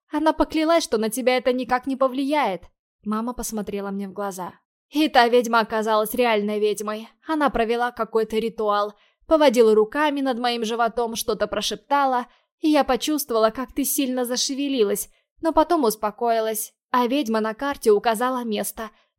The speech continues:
Только там я нашла лишь труп моего мужа». Я увидела, как на лице мамы появились слёзы,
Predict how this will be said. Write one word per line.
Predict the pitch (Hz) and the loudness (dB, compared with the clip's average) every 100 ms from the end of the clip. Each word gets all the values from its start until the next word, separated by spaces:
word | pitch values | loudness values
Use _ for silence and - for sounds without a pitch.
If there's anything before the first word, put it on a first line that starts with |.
| - | -2
Только | 247 233 233 | -2 -2 -2
там | 254 254 | -2 0
я | 214 | 0
нашла | 214 214 - 202 | 0 -2 -2 0
лишь | 220 220 | 0 -2
труп | - 277 269 | -4 -4 -4
моего | 202 202 208 214 | -4 -4 -2 -4
мужа». | 220 214 208 214 214 - _ _ _ | -2 -2 0 -2 -4 -10 _ _ _
Я | - 277 254 | -2 2 4
увидела, | 247 269 233 214 | 2 2 4 4
как | 214 220 | 0 -6
на | 233 | -4
лице | 226 220 247 | -4 -4 -4
мамы | 262 262 214 | -4 -4 -4
появились | 220 220 220 226 220 | -2 0 0 -2 -4
слёзы, | 202 202 196 208 | -4 -4 -2 -6